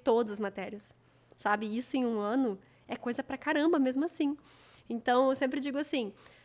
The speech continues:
pra gente não se comparar com outras trajetórias, cada um vai ter seu tempo, cada um vai ter seu momento.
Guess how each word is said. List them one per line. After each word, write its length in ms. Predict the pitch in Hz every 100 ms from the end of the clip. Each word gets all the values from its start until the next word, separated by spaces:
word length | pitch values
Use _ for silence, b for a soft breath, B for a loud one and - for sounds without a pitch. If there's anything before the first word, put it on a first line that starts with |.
| B
pra 160 | - 233
gente 540 | 233 254 262 277 254
não 140 | 233 285
se 100 | -
comparar 340 | 269 240 226
com 100 | -
outras 180 | 214 214
trajetórias, 600 | - 202 196 202 202 208
cada 220 | - 254
um 20 | 240
vai 100 | 233
ter 100 | 214
seu 140 | 196
tempo, 360 | - 196 196 -
cada 220 | 254 240
um 40 |
vai 80 | 220
ter 100 | 220
seu 140 | 208 214
momento. 440 | 190 196 202 202